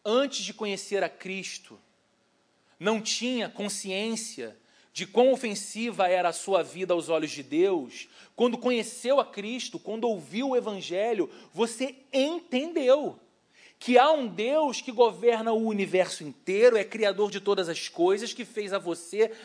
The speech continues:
pra sua própria glória e que por anos da vida você viveu de costas para Ele, sendo Deus da sua própria história. Até que um dia o seu coração foi despertado por uma obra de Deus.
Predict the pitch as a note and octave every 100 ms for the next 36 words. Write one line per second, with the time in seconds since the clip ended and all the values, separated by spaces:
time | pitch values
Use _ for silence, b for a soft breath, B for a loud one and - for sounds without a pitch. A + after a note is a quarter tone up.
0 | B - F#3+ - B3+ C#4 A3+ A3 G#3 F#3
1 | D#3 D#3+ G3 G#3+ A3 B A#3+ B3 B3+ C#4
2 | C4+ C4+ D#4+ F4+ F#4 D#4+ A#3+ A3 G#3+ D#3+
3 | G#3+ B3+ B3+ A3+ C4+ B3 A3+ C4 D4+ -
4 | A#3+ C#4 C#4+ C#4+ - C#4 C4+ B3+ C#4+ A#3
5 | - B - - C#4 C#4 F3 E3+ C4 D#4+
6 | C#4 B3 - C#4+ - C#4 D4 D#4 - A#3+
7 | C4 D4 G#3+ A#2 _ _ B B G3+ G#3
8 | D#4 D#4+ D4 A3 F#3+ D#4 D#4+ - C#4+ D4
9 | D4 C4+ - D#4 D#4 B3 D#4 - C#4 -
10 | - B3+ D4+ D4+ C#4 C4+ B3+ B3+ C4 B3
11 | G#3+ E3 F#3+ G#3 F3+